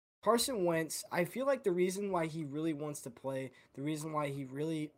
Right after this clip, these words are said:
<clears throat> like, last week, basically they said Frank Reich asked him if he, if he can go, and i-, if he had any doubt in his voice or whatever, he would have said, "All right, you're sitting."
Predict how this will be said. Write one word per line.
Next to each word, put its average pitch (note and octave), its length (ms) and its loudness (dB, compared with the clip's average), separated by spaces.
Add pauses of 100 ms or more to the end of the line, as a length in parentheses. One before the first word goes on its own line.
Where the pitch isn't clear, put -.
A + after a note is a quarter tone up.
(200)
<clears throat> E3 500 -4
like, D#3 260 0
last G3+ 340 4
week, F#3+ 300 -4 (560)
basically F#3+ 460 0
they D#3 140 0
said D#3+ 280 -2
Frank F3+ 320 -4
Reich D3 360 0 (220)
asked D3 320 -4
him C3 220 -8 (240)
if - 140 -10
he, D3+ 140 -4
if D3 260 -6
he C#3+ 140 -10
can C3+ 180 -10
go, A#2+ 360 -8
and B2+ 120 -8
i-, C3+ 120 -6
if C#3 160 -10
he E3+ 80 0
had D#3 200 0
any F3+ 260 -2
doubt C#3+ 440 -2
in C3 80 -10
his A#2+ 100 -10
voice B2+ 420 -6
or B2 40 -10
whatever, A#2+ 400 -8 (180)
he C#3 100 -6
would B2+ 100 -2
have A#2+ 60 -8
said, B2+ 180 -6
"All A2+ 120 -6
right, A2 160 -4
you're A2 100 -8
sitting." G#2 380 -10